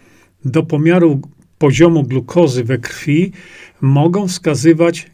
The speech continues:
nienormalnie wysokie jej poziomy. Zachodzi podejrzenie, że ze względu na to, że budowa strukturalna glukozy jest niezwykle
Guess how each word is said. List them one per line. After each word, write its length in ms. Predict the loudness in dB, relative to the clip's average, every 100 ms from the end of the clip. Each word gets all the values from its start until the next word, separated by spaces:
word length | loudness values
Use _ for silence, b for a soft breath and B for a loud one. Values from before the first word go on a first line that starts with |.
| -2
nienormalnie 960 | 2 4 4 2 0 0 0 0 0
wysokie 460 | -2 -4 -4 -2 -2
jej 220 | 0 0
poziomy. 540 | -2 -4 -4 -8 -10 -18 _ _ B B B B B _
Zachodzi 400 | -6 -2 -2 -2
podejrzenie, 920 | -4 -2 -2 2 2 0 -2 -4 -6 B B -20 -14
że 460 | -8 -4 -2 -2 -4 -10 B B B
ze 160 | -4 -2
względu 440 | -2 0 0 0
na 260 | -2 0 -2
to, 280 | -4 -8 -6
że 160 | -6
budowa 420 | -4 -2 0 0 0
strukturalna 800 | -4 -10 -8 -2 0 2 2 0
glukozy 520 | -2 -2 0 0 0
jest 180 | -2 -2
niezwykle 560 | -2 0 -2 0 -2